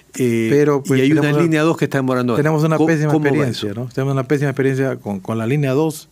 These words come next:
Speaker 2: Creo que ya lo hemos hablado también.
Speaker 1: Sí, sí, sí, pero hay que acabarla,
Speaker 2: Para
Speaker 1: ¿no?
Speaker 2: cinco kilómetros.
Speaker 1: Hay, hay que acabarla.
Speaker 2: Sí, pues, pero
Speaker 1: Y hay que
Speaker 2: entonces
Speaker 1: ponerse de acuerdo en lo que haya que ponerse de acuerdo.
Speaker 2: Sí, sí, pues, pero vamos a ver.
Speaker 1: Ya, y ahí no está ni
Speaker 2: Mm.
Speaker 1: Odebrecht ni oas. Ya.
Speaker 2: Sí, pero hay algo similar,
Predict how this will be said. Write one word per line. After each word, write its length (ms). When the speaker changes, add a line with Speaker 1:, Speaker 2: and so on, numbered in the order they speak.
Speaker 2:
Creo 160
que 100
ya 160
lo 100
hemos 160
hablado 280
también. 480
Speaker 1:
Sí, 240
sí, 200
sí, 220
pero 420
hay 120
que 80
acabarla, 360
Speaker 2:
Para 120
Speaker 1:
¿no? 60
Speaker 2:
cinco 220
kilómetros. 460
Speaker 1:
Hay, 120
hay 120
que 80
acabarla. 300
Speaker 2:
Sí, 60
pues, 160
pero 180
Speaker 1:
Y 40
hay 80
que 60
Speaker 2:
entonces 80
Speaker 1:
ponerse 280
de 40
acuerdo 440
en 180
lo 100
que 80
haya 100
que 80
ponerse 240
de 60
acuerdo. 440
Speaker 2:
Sí, 60
sí, 280
pues, 300
pero 260
vamos 300
a 60
ver. 140
Speaker 1:
Ya, 140
y 100
ahí 160
no 80
está 200
ni 120
Speaker 2:
Mm. 60
Speaker 1:
Odebrecht 300
ni 140
oas. 320
Ya. 180
Speaker 2:
Sí, 640
pero 200
hay 80
algo 200
similar, 560